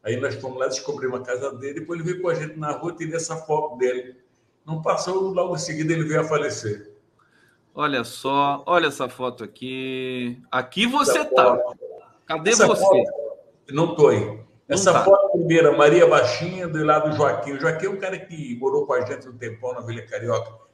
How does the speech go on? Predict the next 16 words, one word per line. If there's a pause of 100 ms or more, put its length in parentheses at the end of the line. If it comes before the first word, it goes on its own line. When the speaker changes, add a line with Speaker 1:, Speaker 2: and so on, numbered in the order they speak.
Speaker 1:
Minha
mãe,
minha
mãe
aceitava
alguns, (540)
algumas
pessoas
que
procuravam
a
briga,
ela
dava.
O
Jaime,